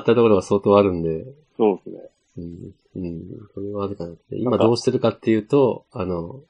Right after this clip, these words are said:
Speaker 1: み-、レビルドで宮川さんが、あの、なんだろう、相方というか、パートナーというか、なんでしょうね。
Speaker 2: うん。
Speaker 1: ゲスト、ゲストか。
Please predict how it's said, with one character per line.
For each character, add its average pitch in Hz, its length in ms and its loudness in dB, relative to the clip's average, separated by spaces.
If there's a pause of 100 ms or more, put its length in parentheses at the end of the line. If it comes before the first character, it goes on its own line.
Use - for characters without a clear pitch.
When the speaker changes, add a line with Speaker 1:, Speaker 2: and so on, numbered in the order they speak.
Speaker 1:
み-、 117 420 -2
レ 107 180 2
ビ 117 100 6
ル 117 100 2
ド 117 100 4
で 113 100 4
宮 110 240 4
川 113 180 4
さ 113 140 -2
ん 113 120 0
が、 110 380 0 (100)
あ 92 160 -4
の、 85 480 -4 (680)
な 98 160 -4
ん 95 40 -4
だ 87 60 -6
ろ 82 80 -6
う、 - 80 -16 (220)
相 117 180 0
方 123 260 2
と 123 100 4
い 120 80 6
う 113 60 0
か、 - 300 -6 (280)
パ 117 180 -2
ー - 20 -10
ト 101 260 -2
ナ 87 80 -2
ー 82 40 -12
と 90 80 -8
い 82 80 -4
う 80 40 -10
か、 - 260 -14 (280)
な 90 80 -8
ん 85 40 -6
で 78 60 -12
し - 40 -10
ょ - 20 -10
う 80 40 -10
ね。 82 80 -10
Speaker 2:
う - 40 -16
ん。 - 80 -20 (160)
Speaker 1:
ゲ 120 120 0
ス - 100 -10
ト、 - 60 -10
ゲ 135 120 4
ス 131 80 -4
ト 107 100 -6
か。 - 240 -14